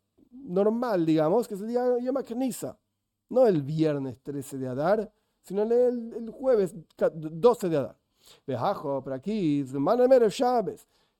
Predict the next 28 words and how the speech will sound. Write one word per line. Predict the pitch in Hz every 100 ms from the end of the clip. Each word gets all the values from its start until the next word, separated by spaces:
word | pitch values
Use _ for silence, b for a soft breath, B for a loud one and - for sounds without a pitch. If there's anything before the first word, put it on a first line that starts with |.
| _
En | 202 220
la | 208
braisa | 214 208 190 160
que | 156
dijimos | 143 151 151
anteriormente, | 156 160 156 175 226 165 160 156 160 b b
el | 160
catorce | 175 165 160 160
de |
Adar | 160
cayó | 156 151 165
el |
viernes. | 139 151 180 226 190 170 160 156 156 156 160 - _ _ _ _ _ _ _
Entonces, | 170 175 190 180 190
¿por | 180
qué | -
no | 226
vas | 214 208
a |
leer | 208 220
el | 220
viernes | 233 233 240
mismo? | 262 220 -
¿Qué | 226
tenés | 220 220
que | 202
andar | 202
desplazando | 196 - 156 143 208 220 160 156